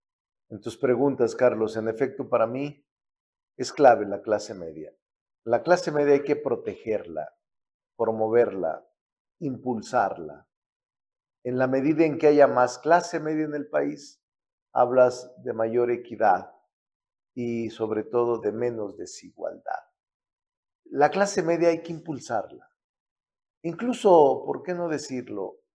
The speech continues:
El aspiracionista es correcto que exista.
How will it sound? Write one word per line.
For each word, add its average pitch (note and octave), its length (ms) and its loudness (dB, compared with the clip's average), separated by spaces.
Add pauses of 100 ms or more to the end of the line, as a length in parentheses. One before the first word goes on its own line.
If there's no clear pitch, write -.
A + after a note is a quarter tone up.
(160)
El C#3 280 -2
aspiracionista C#3 1400 -4 (720)
es - 240 -8
correcto E3 640 0
que - 100 -12
exista. - 920 -18